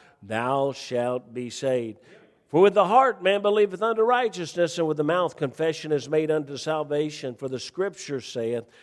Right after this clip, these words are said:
"Whosoever believeth on him shall not be ashamed. For there is no difference between the Jew and the Greek, for the same Lord over all is rich unto all that call upon him." For whosoever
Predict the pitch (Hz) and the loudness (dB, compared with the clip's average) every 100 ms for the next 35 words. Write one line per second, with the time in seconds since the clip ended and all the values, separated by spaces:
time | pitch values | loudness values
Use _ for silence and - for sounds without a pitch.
0 | _ _ 175 196 196 196 180 151 190 240 | _ _ 2 2 2 2 0 0 2 2
1 | 202 180 156 170 - 175 190 185 185 - | 4 4 4 0 0 0 2 2 -2 -2
2 | 202 214 170 127 - _ 165 170 190 180 | -6 -2 -4 -6 -18 _ -2 0 2 0
3 | 143 196 196 156 214 175 175 - 156 170 | 0 2 2 0 -2 -2 -8 -8 -10 -4
4 | 180 156 143 143 165 185 214 156 147 123 | -2 -2 -8 -4 0 0 -2 -2 -2 -2
5 | 151 175 185 - 156 147 - 175 185 156 | -2 -2 -4 -6 -4 -4 -2 -2 -2 -2
6 | 165 180 170 170 175 156 151 156 175 151 | 0 0 0 -2 -4 -2 -4 -2 -2 -2
7 | 117 151 180 - 175 147 151 160 170 165 | -4 -6 -6 -8 -10 -8 -8 -4 -2 -2
8 | 143 143 151 175 175 151 139 139 131 127 | -4 -10 -6 -4 -2 -4 -4 -6 -6 -4
9 | 135 139 135 - _ _ _ _ 135 131 | -4 -4 -10 -20 _ _ _ _ 0 0
10 | 123 151 151 196 190 147 123 123 123 | 2 2 2 0 4 4 2 -4 -8